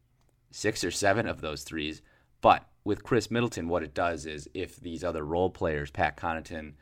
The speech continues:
Grayson Allen, I mean, Bobby Portis was all right. He wasn't hitting threes. Brook Lopez was, was good at times, but that was just because he was the biggest body down in the paint, which was great. But when you, you can't win with Giannis going for forty and then, and then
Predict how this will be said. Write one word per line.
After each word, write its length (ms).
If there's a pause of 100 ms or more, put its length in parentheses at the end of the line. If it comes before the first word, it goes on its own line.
(320)
Grayson 360
Allen, 420 (260)
I 60
mean, 140
Bobby 260
Portis 420
was 140
all 160
right. 260
He 80
wasn't 280
hitting 560
threes. 440
Brook 280
Lopez 480
was, 260
was 180
good 240
at 200
times, 420
but 280 (420)
that 220
was 100
just 160
because 240
he 80
was 160
the 100
biggest 380
body 340
down 240
in 80
the 60
paint, 420
which 200
was 120
great. 400 (320)
But 100
when 260
you, 140
you 220
can't 300
win 240
with 160
Giannis 400
going 200
for 100
forty 360
and 120
then, 100 (220)
and 120
then 240